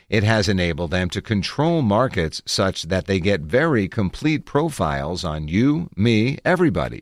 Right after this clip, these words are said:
Reback adds. This is where it gets troubling for consumers. Airlines and credit cards companies, for example,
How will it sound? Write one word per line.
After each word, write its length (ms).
Reback 480
adds. 500
This 480
is 340
where 240
it 80
gets 240
troubling 540
for 160
consumers. 720
Airlines 640
and 160
credit 320
cards 360
companies, 520
for 180
example, 560